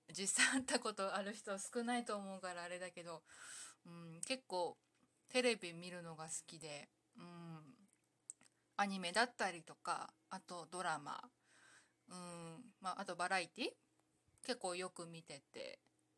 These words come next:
で、まあ、今期の春アニメももちろん、まあ、私、ジャニーズが好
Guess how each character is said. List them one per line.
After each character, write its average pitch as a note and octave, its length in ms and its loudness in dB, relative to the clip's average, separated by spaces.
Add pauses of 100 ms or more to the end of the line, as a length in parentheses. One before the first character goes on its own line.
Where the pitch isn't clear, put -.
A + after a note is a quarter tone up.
(160)
で、 A#3 440 6 (520)
ま G3+ 300 6
あ、 D#3 40 -14 (320)
今 D4+ 200 4
期 A3 140 0
の F3 280 0 (400)
春 A#3 300 8
ア A#3 80 10
ニ G#3+ 140 2
メ F3 320 0
も E3 160 -4
も E3 160 -10
ち E3+ 200 -8
ろ D3 120 -6
ん、 D3 240 -8 (560)
ま F#3 220 2
あ、 E3 40 0
私、 F#3 720 -2
ジ G3+ 80 2
ャ A3 60 4
ニ G3+ 120 -2
ー F3 80 -10
ズ E3 120 -8
が D#3 100 -12
好 D#3+ 60 -10